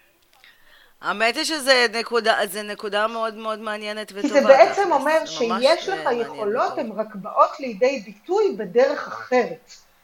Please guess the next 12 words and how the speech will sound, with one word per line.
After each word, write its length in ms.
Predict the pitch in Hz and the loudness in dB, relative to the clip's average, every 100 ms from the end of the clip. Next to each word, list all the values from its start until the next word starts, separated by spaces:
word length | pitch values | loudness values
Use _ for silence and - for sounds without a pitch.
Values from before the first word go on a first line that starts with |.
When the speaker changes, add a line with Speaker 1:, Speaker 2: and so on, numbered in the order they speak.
| _ _ - | _ _ -10
Speaker 2:
ואי 380 | 180 269 320 403 427 | -2 -2 0 0 0
אפשר 220 | 427 349 | 0 2
להגיד 380 | 240 185 233 220 | 2 2 0 0
את 100 | 214 | 0
זה 60 | |
במשפט 640 | 202 208 208 - - 220 196 | -4 -4 -6 -6 0 0 0
בעברית, 640 | 214 214 170 180 254 339 - | -6 -6 -8 -6 -4 -6 -8
כי 100 | 233 | -10
זה 160 | 208 - | -10 -12
פשוט 340 | 196 294 302 | -12 -10 -8
נהיה 240 | 254 214 226 | -6 -4 -2
מסורבל 720 | 226 - 196 160 151 180 | -4 -12 -12 -12 -6 -2